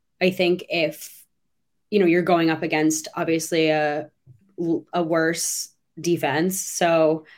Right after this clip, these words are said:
hopefully you get those bigger plays down the field against the Lions than you do against the Bills. But in the same vein, I think this Packers team can win this game and be effective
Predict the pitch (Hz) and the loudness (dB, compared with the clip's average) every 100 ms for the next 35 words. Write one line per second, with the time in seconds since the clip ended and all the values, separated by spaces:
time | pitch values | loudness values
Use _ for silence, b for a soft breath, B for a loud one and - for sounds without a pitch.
0 | B - 196 190 175 165 160 175 160 170 | B 0 0 2 0 2 0 -2 -2 -2
1 | 160 156 156 165 156 151 165 175 160 151 | 0 -2 -2 2 2 2 0 0 0 -2
2 | 151 165 147 151 160 160 151 165 151 151 | -2 -2 0 -2 -2 -2 -2 -2 -2 -2
3 | 156 160 160 160 156 156 156 156 - 180 | -2 0 2 2 2 0 0 -2 -4 2
4 | 269 214 190 185 180 170 - _ _ _ | 4 4 4 2 0 0 -2 _ _ _
5 | _ _ _ - - - 180 165 180 165 | _ _ _ -20 -8 0 0 2 2 4
6 | 165 175 165 160 156 175 185 233 226 185 | 4 2 2 2 0 0 2 2 2 0
7 | 180 170 170 147 - 165 160 156 156 156 | 0 -2 -4 -6 -2 2 4 4 2 -2
8 | B B B _ _ _ _ - - 185 | B B B _ _ _ _ -14 -6 -2
9 | 170 165 165 165 156 147 147 160 160 - | 0 2 2 2 2 2 4 2 2 0
10 | 165 160 175 175 147 170 160 156 - 165 | 0 2 2 0 0 2 2 0 -2 -6
11 | - 190 202 220 202 | -2 2 4 2 0